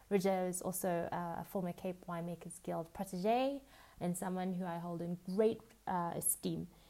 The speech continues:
The panel also included protege judges Candice Barnes from Buchenholzkloof, Kelsey Shanking from De Grendel, and Victoria Davis from Glenelly. Congratulations to all the judges for doing an extraordinary job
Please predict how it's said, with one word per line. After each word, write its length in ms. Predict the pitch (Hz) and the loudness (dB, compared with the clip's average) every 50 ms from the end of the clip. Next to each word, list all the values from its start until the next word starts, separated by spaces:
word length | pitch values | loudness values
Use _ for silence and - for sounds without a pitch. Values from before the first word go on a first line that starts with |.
| - - - - - | -20 -20 -14 -8 -4
The 60 | 196 | 0
panel 280 | - 220 220 214 202 165 | 2 4 6 6 6 4
also 220 | 180 190 - 208 | 4 2 0 -2
included 400 | 202 190 - - 208 185 180 185 | -2 -2 0 2 2 2 2 0
protege 540 | - - 202 190 196 185 185 190 196 202 202 | -2 -2 -2 0 0 2 4 4 6 6 4
judges 560 | 180 190 185 185 185 190 190 185 180 - - - - | 4 2 0 0 0 0 -2 -2 -4 -6 -10 -12 -14
Candice 420 | - - 190 185 175 175 175 - - | -8 -4 -2 -2 0 -2 -2 0 2
Barnes 360 | 190 180 180 180 180 180 - | 4 4 4 4 2 0 -2
from 140 | - 175 160 | -6 -6 -6
Buchenholzkloof, 800 | - 170 - 180 175 202 214 214 214 - - - 226 226 226 - - - - - - | -4 -4 -2 0 2 2 2 2 0 -2 -2 0 2 2 0 0 -6 -18 -20 -8 0
Kelsey 380 | - 185 180 180 - 185 170 170 | 2 4 4 4 2 0 0 0
Shanking 760 | - - 185 180 180 180 - 233 240 240 247 247 240 - - - - - | 0 0 0 0 0 0 2 2 4 4 4 2 0 -2 -6 -8 -4 -2
from 320 | 190 170 160 160 165 170 - - - - - - - - - | 0 0 0 0 -2 -6 -8 -12 -18 -20 -20 -20 -20 -16 -12
De 80 | - 190 | -12 -8
Grendel, 480 | - - 240 233 226 226 220 214 208 208 | -2 2 4 4 6 6 6 4 4 2
and 220 | - 180 175 170 | 0 0 -2 -2
Victoria 520 | 175 165 170 - - 220 226 240 262 269 | -2 -4 -6 -6 -2 0 0 2 2 2
Davis 540 | 262 269 208 202 196 180 190 185 - - - - - - - - | 2 2 0 0 0 -2 -4 -6 -6 -6 -6 -6 -8 -12 -8 -4
from 280 | 180 180 196 214 214 | -4 -2 -2 -2 -2
Glenelly. 640 | 214 185 180 175 160 151 - - - - 180 190 - | 0 0 0 0 0 -2 -4 -4 -6 -6 -8 -8 -6
Congratulations 720 | - - 196 196 196 - 196 208 196 190 190 - - - | -2 2 6 6 6 6 6 4 2 2 0 -2 -4 -8
to 120 | - - - - | -10 -8 -6 -4
all 100 | 190 185 | -2 -2
the 100 | 190 180 | 0 0
judges 480 | 185 185 175 175 - 190 196 190 - - | 0 0 0 0 -2 -6 -6 -8 -10 -10
for 80 | - 185 | -10 -6
doing 300 | 165 190 180 175 175 180 | -4 -2 -2 -2 -2 -2
an 80 | 175 175 | -2 -4
extraordinary 800 | 175 - - - - - - 208 208 185 185 175 165 165 165 160 | -4 -6 -8 -10 -6 0 2 2 2 2 2 0 -2 -2 -4 -6
job 340 | - 156 160 185 208 - | -6 -4 -4 -4 -4 -4